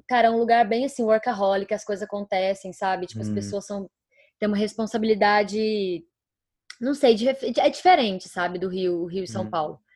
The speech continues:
Speaker 1: E aí eu fui pra lá por isso, assim, explorar novos
Speaker 2: Entendi. Mas ainda como atriz, querendo fazer mais coisa pra cinema,
Speaker 1: Sim,
Speaker 2: atuando
Speaker 1: sim.
Speaker 2: mesmo.
Speaker 1: Sim, exatamente.
Speaker 2: Pois é, é, eu revi algumas coisas, assim,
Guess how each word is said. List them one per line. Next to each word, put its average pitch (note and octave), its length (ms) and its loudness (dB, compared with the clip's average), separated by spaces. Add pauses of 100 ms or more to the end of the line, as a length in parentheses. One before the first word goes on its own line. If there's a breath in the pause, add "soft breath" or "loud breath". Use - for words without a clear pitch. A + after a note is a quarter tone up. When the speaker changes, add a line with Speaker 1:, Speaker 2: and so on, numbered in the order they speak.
(580)
Speaker 1:
E - 40 -4
aí C4 60 0
eu C4+ 60 -4
fui D4+ 120 -2
pra D4 180 4
lá D4 100 6
por E4 200 0
isso, C4 280 -2
assim, G3+ 280 -12 (1000)
explorar G3 480 -2
novos F3+ 260 -6
Speaker 2:
Entendi. G#2+ 560 -4 (320 loud breath)
Mas A#2+ 300 2
ainda C3 220 4
como D3 240 0
atriz, C#3+ 440 2
querendo A#2+ 400 2
fazer B2 300 -2
mais A#2 160 0
coisa A#2+ 260 0
pra B2 180 -2
cinema, C3 840 -4 (400)
Speaker 1:
Sim, A3 320 0
Speaker 2:
atuando A3 280 2
Speaker 1:
sim. G#3+ 100 -2
Speaker 2:
mesmo. F#3 460 -4 (320)
Speaker 1:
Sim, F3+ 400 -12
exatamente. F3+ 680 -12 (960)
Speaker 2:
Pois D#3+ 260 0
é, A#2+ 260 4
é, A#2+ 420 4 (200)
eu C3 140 2
revi C#3+ 280 2
algumas F3+ 460 0
coisas, C#3 460 0
assim, B2 640 -2